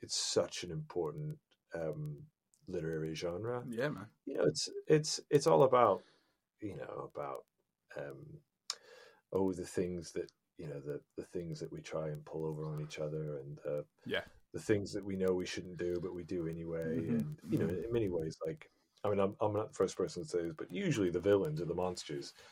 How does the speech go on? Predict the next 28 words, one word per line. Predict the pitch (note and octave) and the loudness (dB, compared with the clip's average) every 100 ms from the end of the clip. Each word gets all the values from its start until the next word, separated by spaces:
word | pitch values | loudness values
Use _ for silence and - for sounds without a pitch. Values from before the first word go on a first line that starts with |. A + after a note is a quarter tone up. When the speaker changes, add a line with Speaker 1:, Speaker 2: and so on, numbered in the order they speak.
| - | -6
Speaker 2:
Yeah. | A2+ G2 - | -4 -4 0
Speaker 1:
they're, | F#2+ F2+ E2 - _ - | 2 2 0 -6 _ 0
they're | F#2+ F2 | 2 2
actually | F#2 - F#2 | 0 -4 -4
that, | E2 D#2+ - | -4 -4 -4
that | - - | -4 -2
form | - F2+ E2+ | 2 4 4
of | D#2 - - _ - - | -2 -4 -20 _ -14 -8
that | - - | -8 0
righteous | E2+ E2+ - F#2 | 0 0 -2 -6
indignation. | F2 D#2+ - F#2 F2+ - - D2 - _ - | -6 -8 -6 -4 -4 -4 -8 -16 -20 _ -12
Um, | D#2+ D#2 D#2 D#2 _ _ _ _ - - - | -8 -6 -8 -10 _ _ _ _ -20 -12 -4
and, | F2+ | -4
I, | F#2 | -2
you | C3 | -2
know, | D#2+ | -2
I | |
think | A#2 G#2 | 0 -2
it's | F#2 | -2
important | F#2+ G2 | -2 0
that | F2+ | 0
we | E2+ | -6
explore | D#2 - F#2 | -6 -2 0
that | D#2 - | 0 -2
stuff. | - D2 | -2 -4
So, | - - D#2+ - - | -2 -2 -4 -6 -10
Speaker 2:
Yeah. | F#2 - - _ - | -10 -12 -20 _ -4
Speaker 1:
Uh, | E2 | -2